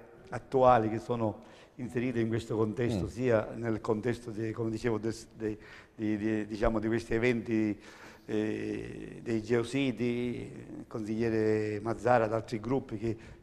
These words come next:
Speaker 1: si sono impegnati a questo, a portare avanti, cioè loro materialmente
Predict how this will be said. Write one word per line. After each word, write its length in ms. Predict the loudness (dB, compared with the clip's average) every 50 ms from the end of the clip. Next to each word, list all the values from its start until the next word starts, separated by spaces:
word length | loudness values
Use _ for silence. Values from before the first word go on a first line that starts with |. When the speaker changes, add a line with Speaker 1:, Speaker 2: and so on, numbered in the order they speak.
| -20 -20
Speaker 1:
si 80 | -12
sono 180 | -8 -4 -2 -2
impegnati 640 | -2 -2 -2 -2 -2 -2 0 0 0 0 0 0 -2
a 80 | -2
questo, 260 | -2 -4 -8 -8 -8
a 20 | -8
portare 280 | -10 -8 -4 0 0
avanti, 200 | 2 2 0 -2 -4
cioè 140 | -4 -4 -4
loro 480 | -2 0 0 0 2 0 -2 -4 -8 -16 -16
materialmente 640 | -12 -8 -4 0 0 0 2 0 0 2 2 0 0